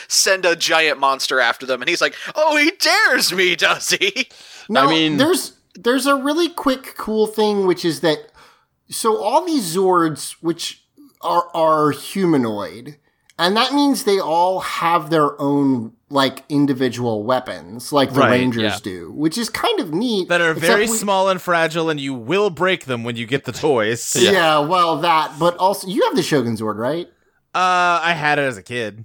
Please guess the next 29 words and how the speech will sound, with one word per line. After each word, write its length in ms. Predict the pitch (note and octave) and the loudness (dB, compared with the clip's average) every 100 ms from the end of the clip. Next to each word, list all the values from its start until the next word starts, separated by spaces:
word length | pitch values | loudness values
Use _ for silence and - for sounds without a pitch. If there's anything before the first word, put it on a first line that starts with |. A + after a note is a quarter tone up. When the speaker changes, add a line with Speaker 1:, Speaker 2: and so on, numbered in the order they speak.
| _ D3 | _ 2
Speaker 2:
Oh, 220 | D3 C#3+ | 4 2
okay. 320 | C#3 A#2 G2 | 0 -4 -4
I 140 | G2+ C3+ | -6 -6
thought, 280 | C#3 B2 - | -8 -10 -12
for 80 | C3+ | -4
some 100 | D3+ | 0
Speaker 4:
I 40 | |
think 60 | F3+ | 2
Speaker 2:
reason, 120 | G#3+ | 2
Speaker 4:
I've 60 | - | 2
Speaker 2:
I 40 | |
Speaker 4:
got 80 | F#3 | 2
Speaker 2:
thought 60 | E3+ | 2
Speaker 4:
it 40 | |
Speaker 2:
you 40 | E3 | 0
Speaker 4:
in 40 | |
Speaker 2:
got 240 | D3 C3 G2+ G2+ | 0 0 -2 -6
Speaker 4:
a, 20 | |
Speaker 2:
the 60 | A#2+ | -6
Speaker 4:
like, 180 | A2+ - | -6 -4
plastic 400 | B2 B2 G#2 - | -4 -2 -6 -8
tub 300 | A2+ A2+ F#2+ | -4 -2 -4
somewhere 520 | - A2+ G#2 G2+ G2 | -4 -2 0 0 0
in 100 | G2+ | 0
the 100 | F#2+ | -4
garage. 640 | G2 F#2+ G2 G#2 G#2 - - _ _ | 0 2 4 2 -2 -12 -18 _ _
Speaker 2:
Okay. 320 | C#3+ A#2+ G#2 - - - _ | -2 2 0 -2 -16 -20 _
So 180 | - A#3 | 2 4
anyway, 320 | A#3 F#3+ | 6 4